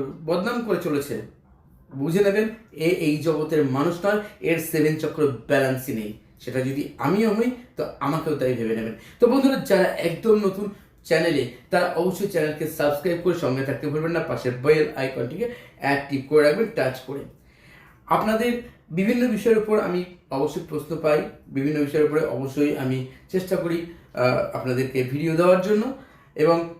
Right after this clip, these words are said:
যারা যারা এর আগে কিছু কিছু জিনিস চেয়েছেন, সেগুলোর উপরেও কিন্তু পরবর্তী ভিডিওগুলো থাকবে। সবাই সঙ্গে থাকুন, সবাই ভালো থাকুন।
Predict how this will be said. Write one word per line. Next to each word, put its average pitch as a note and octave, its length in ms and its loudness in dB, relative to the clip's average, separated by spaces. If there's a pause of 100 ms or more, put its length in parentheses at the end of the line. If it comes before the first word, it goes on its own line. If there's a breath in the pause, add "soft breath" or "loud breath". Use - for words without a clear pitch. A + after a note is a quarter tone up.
(100)
যারা F#3 260 4
যারা A3+ 140 6
এর F3+ 240 2
আগে E3+ 220 -2
কিছু F3+ 300 -10
কিছু - 220 -16
জিনিস D#3+ 280 -8
চেয়েছেন, E3+ 320 0
সেগুলোর C#3+ 400 2
উপরেও E3 180 0
কিন্তু E3 260 -8
পরবর্তী C3 420 -2
ভিডিওগুলো C#3+ 380 2
থাকবে। G3+ 340 2 (280 loud breath)
সবাই B2+ 160 0 (140)
সঙ্গে A3 240 4
থাকুন, A3+ 240 -2 (180)
সবাই B3 360 4
ভালো C3+ 220 0
থাকুন। A2+ 340 -10